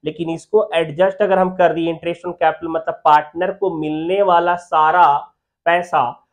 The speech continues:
और partner से लेने वाला interest on drawing दोनों को adjust करके net निकाले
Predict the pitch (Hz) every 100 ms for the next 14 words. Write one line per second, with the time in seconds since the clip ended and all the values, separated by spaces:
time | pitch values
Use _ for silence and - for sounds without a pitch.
0 | - 147 147 147 151 175 185 185 196 165
1 | 160 170 185 175 170 170 165 156 165 -
2 | 156 139 127 120 123 156 175 180 170 147
3 | 175 185 - 190 185 185 165 185 185 190
4 | 185 180 170